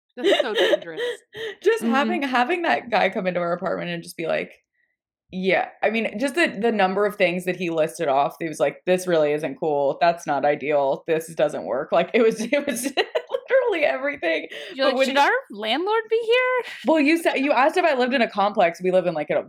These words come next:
Speaker 2: very old house. And so it's like,
Speaker 3: Oh.
Speaker 2: nobody is
Speaker 3: No.
Speaker 2: taking care of anything.
Speaker 3: Yeah.
Speaker 2: But he, he, he went into the kitchen. He was like, "Yeah, yeah, I would keep a very close eye on," he was like, "I would get a, a monitor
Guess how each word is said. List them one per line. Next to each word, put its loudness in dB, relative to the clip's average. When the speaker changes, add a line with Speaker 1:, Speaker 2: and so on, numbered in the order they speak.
Speaker 2:
very -2
old -4
house. -12
And -2
so 2
it's -2
like, 0
Speaker 3:
Oh. 0
Speaker 2:
nobody 2
is -10
Speaker 3:
No. -10
Speaker 2:
taking -6
care -2
of -6
anything. 2
Speaker 3:
Yeah. -2
Speaker 2:
But 0
he, -2
he, 2
he 2
went 2
into 0
the 0
kitchen. -2
He -4
was -4
like, -2
"Yeah, 4
yeah, -2
I 2
would -4
keep -8
a -2
very -4
close -4
eye 2
on," -8
he -4
was 0
like, 0
"I 4
would 0
get 2
a, 2
a 4
monitor 0